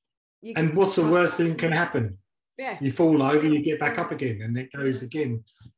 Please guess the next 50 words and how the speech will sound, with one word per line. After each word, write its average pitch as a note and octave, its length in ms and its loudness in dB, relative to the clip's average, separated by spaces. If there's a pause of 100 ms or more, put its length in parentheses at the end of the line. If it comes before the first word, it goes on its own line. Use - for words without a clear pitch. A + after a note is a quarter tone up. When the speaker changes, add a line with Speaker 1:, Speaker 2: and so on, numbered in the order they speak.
Speaker 2:
For C#3 60 -10
me, C3+ 380 -4
back C3+ 200 -12
to - 80 -12
that C3 100 -6
martial C3+ 320 -2
arts, E3 320 -6
it's, - 240 -16 (400)
"Okay, D#3 280 -2
if D3+ 100 -2
it D3+ 80 -6
doesn't E3 640 -6
work, C#3 440 0 (360)
I'll D#3+ 100 -8
just F3 260 -8
Speaker 1:
Mm. D#4+ 140 -12
Speaker 2:
find E3+ 180 -4
something E3 300 -6
else E3+ 140 -6
that C3+ 100 -10
does," F3 220 -8
and B2+ 100 -2
you B2+ 100 -2
just B2+ 140 -4
keep C#3+ 160 -10
moving B2 380 -4
forward. F#3+ 260 -4 (380)
You B2+ 60 -6
know, B2+ 120 -4
Speaker 1:
That's A#2+ 160 -18
it. F3 120 -20 (120)
Speaker 2:
people E3 320 -2
look D3 300 2
at, C3 180 -2 (420)
um, A#2 540 -4 (240)
you C3 80 -4
know, A#2 180 -6
on D3 220 -4
paper, B2+ 580 -6 (220)
uh, C3+ 200 -14 (200)
you C3+ 100 -8
know, B2 160 -2
I've C3 160 -2
done C3 380 -2
some, A#2 400 -6 (440)
some B2 220 -10
pretty C#3 200 -2
good B2 220 -4
things C#3 360 -2
with A#2+ 120 -8